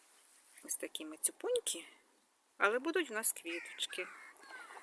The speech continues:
Цвітуть. Гейхера також хоче квітувати. Випустила свої такі рівненькі квітконосики і дзвіночки такі ніжні, ніжні, голубень-, е, боже, голубенькі, рожеві.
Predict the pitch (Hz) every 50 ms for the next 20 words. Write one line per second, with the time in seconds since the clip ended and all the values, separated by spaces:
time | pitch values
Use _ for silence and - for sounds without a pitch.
0 | - - - - - 202 - - 190 196 - - - 175 175 170 - - - -
1 | - - - - - - 185 175 - - - 170 170 180 202 214 214 - - 202
2 | - - 214 - - - 226 - - 226 - - 220 - - 226 208 220 214 208
3 | 214 - - 214 - 539 - - - - - - - - - - - - - -
4 | - - - - 196 208 202 - - - - - 208 202 202 196 - - 185 196
5 | 202 202 - - 196 - - 214 196 196 190 - - - - - - - - -
6 | - - - - - 381 - - - - - - - - - - - - - -
7 | - - - - 190 196 190 190 196 190 190 202 214 214 214 202 - - 208 202
8 | 214 - - - - - _ _ _ _ _ _ _ _ _ _ _ _ _ _
9 | _ _ _ _ _ _ _ _ _ _ _ _ _ _ _ - - 190 185 -
10 | - - - 190 180 180 175 175 180 196 - - - 233 - - - 226 247 247
11 | - - - 196 - - 175 180 180 175 170 175 175 - - - 208 - 214 -
12 | - 214 220 220 233 254 311 330 330 311 - - 233 226 214 208 208 208 196 -
13 | 196 185 180 190 185 190 185 196 196 190 190 - 185 185 185 185 185 185 180 180
14 | - 208 185 160 - - - - - 175 175 180 180 180 180 180 180 - 185 190
15 | 190 185 185 185 190 185 175 180 185 -